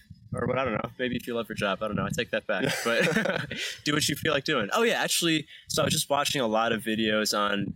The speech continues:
Speaker 1: hundred, hundred-year-olds,
Speaker 2: Mm-hmm.
Speaker 1: centenarians. And, like, a lot of them, they ate whatever they wanted. They're not, like, vegan or paleo or anything. Like, they eat gluten, whatever. Like,
Speaker 2: Mm-hmm.
Speaker 1: the things that actually seem to le-, le-, lead to happy, healthy lives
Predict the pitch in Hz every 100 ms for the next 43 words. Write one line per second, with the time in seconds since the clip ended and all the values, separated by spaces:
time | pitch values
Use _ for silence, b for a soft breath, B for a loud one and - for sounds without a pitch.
0 | - - 110 107 107 104 110 - 107 120
1 | 117 123 127 131 - - 123 101 104 104
2 | 117 131 - - b b b b - 110
3 | 113 113 110 104 107 117 135 139 139 117
4 | 101 117 120 123 120 120 120 123 123 123
5 | 123 - - - - 101 101 107 104 110
6 | 101 - 127 120 117 117 98 143 135 127
7 | 120 117 110 110 113 131 123 107 107 101
8 | 107 123 131 127 123 113 117 123 117 110
9 | 104 117 110 107 _ - - 131 147 135
10 | 135 92 110 - 120 110 - 113 110 101
11 | 104 104 104 101 101 101 - 101 107 113
12 | 110 104 101 98 98 104 101 107 95 98
13 | 98 101 95 -